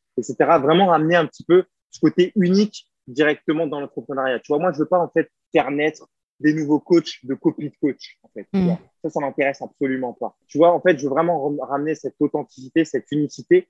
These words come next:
Speaker 1: Et en fait, ça marche, tu vois. Genre, c'est, c'est vraiment, c'est, c'est, c'est ouf parce qu'on se bride et on se bloque, mais ça marche. Et aujourd'hui, voilà, c'est plus des entrepreneurs créatifs qui ont vraiment, voilà,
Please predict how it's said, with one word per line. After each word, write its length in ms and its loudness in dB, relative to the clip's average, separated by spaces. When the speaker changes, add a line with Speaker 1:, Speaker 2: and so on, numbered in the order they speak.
Speaker 1:
Et 40 -4
en 60 -8
fait, 180 0
ça 140 -6
marche, 400 -4
tu 60 -12
vois. 140 -10
Genre, 160 -2
c'est, 220 -6
c'est 180 2
vraiment, 320 6
c'est, 240 -2
c'est, 220 -2
c'est 160 2
ouf 240 4
parce 160 -4
qu'on 160 -2
se 80 -14
bride 300 6
et 60 4
on 140 -4
se 60 -8
bloque, 240 2
mais 160 6
ça 140 0
marche. 300 -6
Et 80 4
aujourd'hui, 400 6
voilà, 240 2
c'est 160 -10
plus 140 -2
des 160 -4
entrepreneurs 580 -6
créatifs 560 -4
qui 80 -2
ont 60 -2
vraiment, 220 4
voilà, 280 2